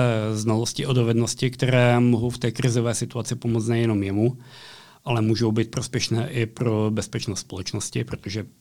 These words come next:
co si budeme namlouvat, eh, v situaci, kdy se vyskytne takovýhle šílený střelec nebo něco podobného,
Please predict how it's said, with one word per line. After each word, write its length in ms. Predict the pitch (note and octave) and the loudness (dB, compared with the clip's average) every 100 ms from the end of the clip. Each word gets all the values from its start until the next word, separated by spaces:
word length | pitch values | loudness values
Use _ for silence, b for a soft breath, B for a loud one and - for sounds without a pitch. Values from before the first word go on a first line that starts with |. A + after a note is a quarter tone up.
| - _ | -20 _
co 140 | - - | -12 -8
si 80 | |
budeme 340 | A2 A2 G#2+ G#2+ | -4 -2 0 0
namlouvat, 540 | G#2 G#2 G#2+ G#2+ A2 - - | 0 0 0 2 0 -2 -10
eh, 40 | G2+ G2+ | -8 -6
v 80 | G2+ | -6
situaci, 720 | - G#2+ - A2 G#2 - G#2+ | -6 -6 -6 -6 -4 -4 -4
kdy 500 | G#2+ G#2+ G#2 G#2 G#2 G#2+ - - | -4 -2 0 0 -4 -8 -16 -18
se 160 | - G#2 | -10 -8
vyskytne 420 | F#2+ - G2+ A2 | -8 -8 -8 -8
takovýhle 480 | - - A2 G#2 G#2+ | -8 -6 -4 -4 -6
šílený 380 | - G#2 A2 | -6 -4 -4
střelec 640 | G#2+ - G#2+ A2 A#2 - - _ | -4 -6 -6 -4 -6 -10 -10 _
nebo 180 | F#2 G2+ | -8 -6
něco 220 | G2+ - | -6 -8
podobného, 680 | A2+ A2 G#2+ G#2+ G#2+ G#2 | -8 -6 -2 -2 0 -2